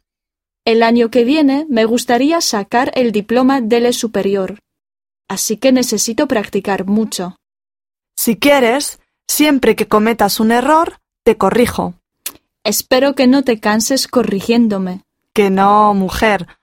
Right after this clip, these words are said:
Speaker 2: Hablas muy bien. Si yo hablara inglés como tú español.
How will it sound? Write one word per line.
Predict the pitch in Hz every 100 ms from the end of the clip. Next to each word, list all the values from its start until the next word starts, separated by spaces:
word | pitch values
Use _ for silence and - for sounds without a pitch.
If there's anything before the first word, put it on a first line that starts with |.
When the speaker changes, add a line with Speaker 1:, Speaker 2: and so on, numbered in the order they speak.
| _
Speaker 2:
Hablas | - 240 320 370
muy | 247 202
bien. | 180 214 175 170 _ _ _ _
Si | - 214
yo | 196 262
hablara | 269 285 277 285
inglés | 254 202 180 165 -
como | 208 196 196
tú | - 285
español. | 214 196 190 185 220 277 302 330